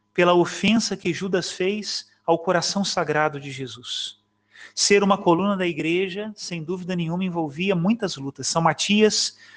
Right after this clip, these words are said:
como a maioria dos apóstolos, morreu mártir e pregou o evangelho por regiões distantes. Mas o fato de assumir o lugar de um traidor dá à vocação de Matias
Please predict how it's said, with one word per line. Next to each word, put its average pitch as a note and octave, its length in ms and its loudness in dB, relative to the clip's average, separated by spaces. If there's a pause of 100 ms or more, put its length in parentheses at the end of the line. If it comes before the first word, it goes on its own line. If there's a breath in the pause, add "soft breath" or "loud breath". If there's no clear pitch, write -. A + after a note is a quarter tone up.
(160 loud breath)
como F3 200 6
a E3 40 6
maioria D#3+ 380 6
dos E3+ 160 2
apóstolos, E3+ 840 0 (180 soft breath)
morreu D3+ 300 0
mártir E3+ 480 0 (500)
e E3 60 0
pregou D#3+ 320 4
o G3 40 8
evangelho E3 460 2
por F#3 120 -6
regiões D#3 680 -6 (180)
distantes. F#3 960 -4 (480)
Mas E3+ 200 0
o D#3 40 -6
fato G#3+ 380 0
de G3 300 -6 (120)
assumir F3 640 -2
o G#3+ 60 -4
lugar E3+ 320 -2
de D#3+ 100 -6
um D#3+ 80 -4
traidor F#3+ 920 0 (1000)
dá F3+ 300 2
à F3+ 160 0
vocação E3 500 -4
de F3 80 -6
Matias G3 880 -2